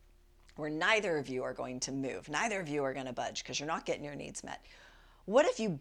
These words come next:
both flipped the script at the exact same time and said, "You know what, for the next two weeks, I'm gonna prioritize your needs above my needs"?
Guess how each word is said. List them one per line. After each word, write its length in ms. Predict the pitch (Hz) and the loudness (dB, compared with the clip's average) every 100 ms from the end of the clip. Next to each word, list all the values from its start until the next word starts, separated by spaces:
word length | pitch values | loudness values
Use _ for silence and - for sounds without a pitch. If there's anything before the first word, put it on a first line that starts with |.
| - | 6
both 240 | 160 135 | 6 6
flipped 320 | - 160 147 | -2 -2 -2
the 80 | 151 | -2
script 400 | 139 - 135 - | -4 -2 -4 -4
at 100 | 139 | -4
the 80 | 131 | -2
exact 420 | 139 135 135 135 | -4 0 -2 -2
same 280 | - 143 131 | -4 -4 -4
time 240 | - 131 | -6 -6
and 100 | 131 | -6
said, 160 | - 151 | -4 -2
"You 100 | 196 | 0
know 120 | 269 | 2
what, 180 | 156 147 | 2 2
for 80 | 160 | 0
the 80 | 160 | -2
next 280 | 190 - | -2 -4
two 140 | - 233 | -4 -4
weeks, 460 | 220 233 262 - - - - - - | -4 -4 -6 -10 -10 -18 -18 -8 0
I'm 140 | 196 | 2
gonna 180 | 285 233 | 4 2
prioritize 760 | - 165 151 147 139 151 139 139 | 4 2 4 2 0 -2 0 0
your 160 | 175 | 0
needs 340 | 240 254 277 - | 0 0 -2 -2
above 340 | 151 151 143 | 0 2 0
my 260 | 135 131 123 | 0 -6 -6
needs"? 400 | 113 85 76 | -10 -14 -14